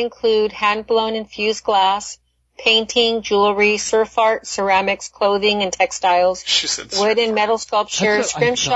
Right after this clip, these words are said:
Speaker 3: thought she said.
Speaker 1: photography.
Speaker 2: <laughs>
Speaker 1: That's what I said, what?
Speaker 2: Surf art.
Speaker 1: Boys.
Speaker 3: Is that the latest
Speaker 1: Boys.
Speaker 3: Disney Prince?
Speaker 2: Yes.
Speaker 1: <laughs>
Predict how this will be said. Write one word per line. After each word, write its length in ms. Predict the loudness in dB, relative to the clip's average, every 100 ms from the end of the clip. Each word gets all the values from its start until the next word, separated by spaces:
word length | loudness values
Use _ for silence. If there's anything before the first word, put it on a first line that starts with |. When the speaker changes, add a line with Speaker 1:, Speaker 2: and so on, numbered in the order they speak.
| 0
Speaker 3:
thought 140 | -2
she 60 | -4 -4
said. 20 |
Speaker 1:
photography. 480 | -2 -2 -2 -4 -4
Speaker 2:
<laughs> 1300 | -6 -10 -10 -12 -20 -12 -8 -2 -2 0 -2 -4 -2
Speaker 1:
That's 180 | 0
what 100 | 2 0
I 80 |
said, 280 | 0 -2 -2 -2
what? 400 | 0 0 -2 -6 -14 -20 _
Speaker 2:
Surf 400 | -2 -2 -2 -4
art. 240 | -6 -6 _ _ _ _ _ _ -20 -8 -8 -8 _ -12 -6 -4 -4 -6 -10 -16 -16 -16 -14 -18 -18 _ -20 -16 -12 -10 -10 -10 -12 -4 0
Speaker 1:
Boys. 640 | 2 4 4 2 0 -6
Speaker 3:
Is 160 | -10 0
that 260 | 2 2 0
the 100 | 0
latest 440 | 2 0 -2 -2
Speaker 1:
Boys. 420 | 2 2 4 2 0
Speaker 3:
Disney 180 | -6 -6
Prince? 720 | -4 -4 -8 -4 0 2 2
Speaker 2:
Yes. 380 | 2 2 0 -4 -6 -4 -2
Speaker 1:
<laughs> 1200 | -2 -4 -8 -10 -2 -2 -2 -6 -6 -8 -10